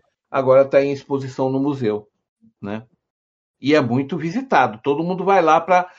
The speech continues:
pra ter um gostinho de andar num pedacinho do Yamato, né? E agora,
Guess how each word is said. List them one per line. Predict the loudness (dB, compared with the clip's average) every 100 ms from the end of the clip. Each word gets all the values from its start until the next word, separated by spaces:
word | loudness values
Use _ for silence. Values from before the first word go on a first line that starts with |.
| _ _
pra | 0 2 0
ter | -2 -2
um | -2 6
gostinho | 6 6 0 -2 -2
de | 0
andar | 2 2 2
num | 0
pedacinho | -2 0 0 -2 -6 -6
do | 0 2
Yamato, | 4 2 0 -2 -10 -16 _ _ _ _ -10
né? | -8 -10 _ _ _ _ _ _ _
E | 0
agora, | 0 2 4 6 4 4 0